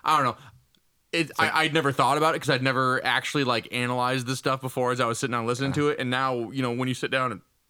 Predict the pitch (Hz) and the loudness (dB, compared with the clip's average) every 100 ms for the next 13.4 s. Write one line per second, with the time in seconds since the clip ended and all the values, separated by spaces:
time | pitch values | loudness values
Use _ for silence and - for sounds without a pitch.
0 | _ _ - 143 131 123 160 135 110 110 | _ _ -4 0 0 2 0 0 -4 -4
1 | 127 120 131 113 120 113 131 110 123 127 | -4 0 -2 0 0 2 0 0 0 0
2 | 135 123 107 123 110 98 85 135 98 82 | 0 0 0 -2 -2 -2 -2 -2 -2 -8
3 | - - 120 104 117 98 92 92 131 - | -12 -12 -12 -12 -4 -2 -2 -6 -12 -18
4 | _ 233 294 - 117 92 85 - - 110 | _ -6 -4 -4 -4 -6 -8 -14 -6 -2
5 | 127 - 107 92 87 78 - - 85 85 | -2 -2 -4 -4 -6 -10 -10 -6 -4 -6
6 | 85 _ - _ 101 95 90 98 104 98 | -10 _ -20 _ -6 -4 0 0 2 0
7 | 98 92 82 - - 90 90 85 85 82 | 0 0 -2 -6 -4 -4 -4 -6 -8 -6
8 | 87 85 85 87 87 85 87 85 85 80 | -6 -6 -6 -8 -6 -8 -6 -6 -6 -8
9 | 73 82 90 85 87 85 82 165 185 202 | -12 -14 -14 -10 -8 -6 -2 0 2 2
10 | 190 185 190 175 156 165 190 175 139 165 | 0 0 -2 -2 0 2 2 0 2 0
11 | - - 214 214 196 180 190 170 180 156 | 0 0 2 2 2 0 0 0 -2 -4
12 | 170 156 156 156 139 156 156 156 - 135 | -2 0 0 -2 -2 -2 -2 -4 2 4
13 | 123 160 135 | 6 6 6